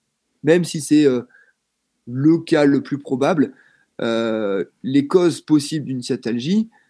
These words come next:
elles sont multiples. Si on doit les ému-, les énumérer, effectivement, tu vas avoir une hernie discale. En un, tu peux aussi avoir un spondylolisthésis qui va, euh, venir éventuellement irriter une racine nerveuse derrière.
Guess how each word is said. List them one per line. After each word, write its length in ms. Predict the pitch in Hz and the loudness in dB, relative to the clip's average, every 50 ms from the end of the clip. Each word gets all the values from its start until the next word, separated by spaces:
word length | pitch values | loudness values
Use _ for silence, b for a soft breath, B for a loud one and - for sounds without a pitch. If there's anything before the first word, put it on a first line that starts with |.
| b b _ | b b _
elles 160 | - 123 123 | -8 -6 -6
sont 160 | 123 - 156 | -4 -6 -6
multiples. 480 | 160 160 151 139 - 156 135 - - _ _ b b b b b | -4 -4 -6 -6 -8 -8 -8 -10 -16 _ _ b b b b b
Si 160 | - - 160 | -4 0 0
on 80 | 156 147 | 2 4
doit 140 | 143 147 | 4 4
les 200 | 139 131 123 131 | 4 4 2 2
ému-, 360 | 131 135 135 131 123 110 73 - _ | 0 0 0 -2 -2 -4 -6 -8 _
les 220 | 120 127 131 123 135 | -2 -2 0 2 2
énumérer, 560 | 131 131 127 123 117 117 143 185 208 208 202 B B B B B B B B _ _ _ _ | 0 0 0 0 0 0 2 2 2 2 0 B B B B B B B B _ _ _ _
effectivement, 800 | - 170 180 - 180 160 143 - - 151 147 147 147 147 135 123 | 4 4 4 6 2 2 2 0 -6 -2 0 2 2 2 2 0
tu 160 | 123 - - | -4 -8 -6
vas 60 | 123 117 | -4 -4
avoir 160 | 113 117 117 | -2 -2 -4
une 80 | 110 | -4
hernie 200 | 107 104 110 107 | -6 -8 -10 -12
discale. 560 | 104 - 110 - - - 139 165 180 214 220 - _ _ _ _ | -12 -14 -16 -10 -6 -4 -4 -2 -4 -4 -6 -8 _ _ _ _
En 220 | - 143 156 156 - | 2 2 4 4 4
un, 180 | 160 160 165 | 4 2 2
tu 120 | 156 - 127 | 0 -4 -8
peux 100 | - 131 | -4 -2
aussi 280 | 131 131 127 - 147 | -2 -2 0 0 0
avoir 200 | 135 123 127 123 | 0 0 0 -2
un 120 | 120 117 123 | -2 -4 -4
spondylolisthésis 960 | - - 131 131 127 131 127 123 120 113 - - - 120 117 156 214 - - | -6 -4 -4 -2 0 0 0 0 -2 -4 -8 -6 -6 -6 -4 -4 -6 -6 -8
qui 180 | - - 135 123 | -8 -8 -4 0
va, 220 | 135 131 131 127 | 0 2 2 2
euh, 680 | 120 113 110 110 107 107 107 107 110 107 104 110 120 | 2 0 0 0 -2 -2 -2 -2 -2 -2 -2 -4 -4
venir 320 | 120 117 127 139 147 143 127 | -4 -4 -2 0 2 2 2
éventuellement 500 | 123 120 113 104 - - 127 131 127 127 | 2 2 0 -2 -2 -2 0 2 2 2
irriter 340 | 123 120 120 120 - 135 | 2 2 0 -2 -2 -2
une 100 | 127 123 | -2 -2
racine 340 | 117 110 113 - - 123 120 | -4 -6 -8 -8 -8 -6 -6
nerveuse 400 | 120 117 110 107 107 113 113 107 | -6 -6 -6 -6 -6 -6 -6 -4
derrière. 420 | 110 113 107 117 139 175 208 226 | -6 -6 -2 0 0 0 0 0